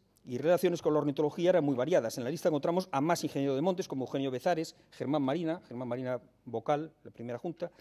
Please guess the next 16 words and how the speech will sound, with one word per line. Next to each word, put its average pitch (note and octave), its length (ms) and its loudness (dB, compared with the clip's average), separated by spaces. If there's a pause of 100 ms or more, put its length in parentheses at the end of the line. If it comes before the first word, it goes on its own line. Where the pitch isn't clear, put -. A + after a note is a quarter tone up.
(1160)
al E3+ 140 4
lado F#3+ 200 10
de F3+ 100 8
militares F#3+ 600 6
como A#2 240 -8
Juan D3 300 4
Bono D#3 260 8
Boix, F#3+ 500 2
que A#2+ 140 -6
llegó D#3 380 4
a D3 140 0
director C#3+ 480 2
general D#3 260 2
de D3+ 80 0
aviación B2+ 300 -4
civil, G3+ 400 -6